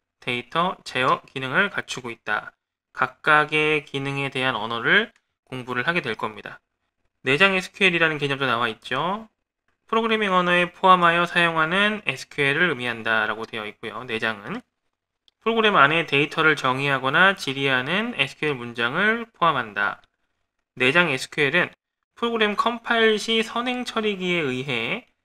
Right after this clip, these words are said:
전 처리기라고도 합니다. 의해 분리되어 컴파일 됩니다. 아, 그리고 프로그래밍 언어와 대응되는 에스큐엘 문의 데이터는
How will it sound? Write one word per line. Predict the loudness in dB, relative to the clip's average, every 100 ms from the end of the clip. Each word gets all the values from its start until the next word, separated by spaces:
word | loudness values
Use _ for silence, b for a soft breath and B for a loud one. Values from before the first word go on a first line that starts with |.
| _ _ _
전 | -4 -2 0
처리기라고도 | 0 0 0 0 0 -2
합니다. | -4 -4 -4 -6 _ _ _ _ -8
의해 | -2 -2 -2
분리되어 | -4 -4 -2 -2 0 0 0
컴파일 | -4 -2 0 0
됩니다. | -4 -10 -8 -6 -8 -10 _ _ _ _ _ _ _ -16
아, | -14
그리고 | -8 -8 -6 -4 -4 -4
프로그래밍 | -4 -2 0 2 2
언어와 | 2 2 2 2
대응되는 | 2 -2 -2 -2 0
에스큐엘 | -2 -4 -4 0 0
문의 | 0 -4
데이터는 | -2 -4 -4 -4 -2 -2